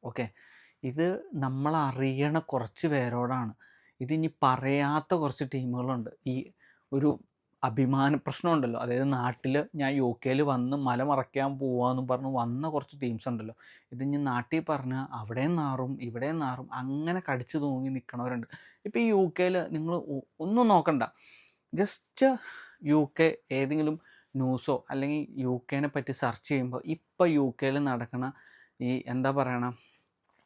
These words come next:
ഹസ്ബൻഡും വൈഫുമായിട്ടുള്ള, ഹസ്ബൻഡ് കെട്ടിയവനും കെട്ടിയവളുമായിട്ടുള്ള പ്രശ്നം, പിന്നെ, ആ, വൈഫിനെ തല്ലണു, പല, അതായത് ഈ ഡിപ്രഷൻ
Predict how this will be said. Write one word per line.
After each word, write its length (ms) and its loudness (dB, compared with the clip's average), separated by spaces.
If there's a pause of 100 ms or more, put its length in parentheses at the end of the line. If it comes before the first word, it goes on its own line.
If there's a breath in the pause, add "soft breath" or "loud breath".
(180)
ഹസ്ബൻഡും 540 0
വൈഫുമായിട്ടുള്ള, 600 2 (440 loud breath)
ഹസ്ബൻഡ് 400 -4 (100)
കെട്ടിയവനും 400 2
കെട്ടിയവളുമായിട്ടുള്ള 640 2
പ്രശ്നം, 400 -6 (380 loud breath)
പിന്നെ, 280 -2 (140)
ആ, 80 -6 (420 loud breath)
വൈഫിനെ 640 -2
തല്ലണു, 520 -2 (520 soft breath)
പല, 320 2 (160)
അതായത് 360 -2
ഈ 60 2
ഡിപ്രഷൻ 680 0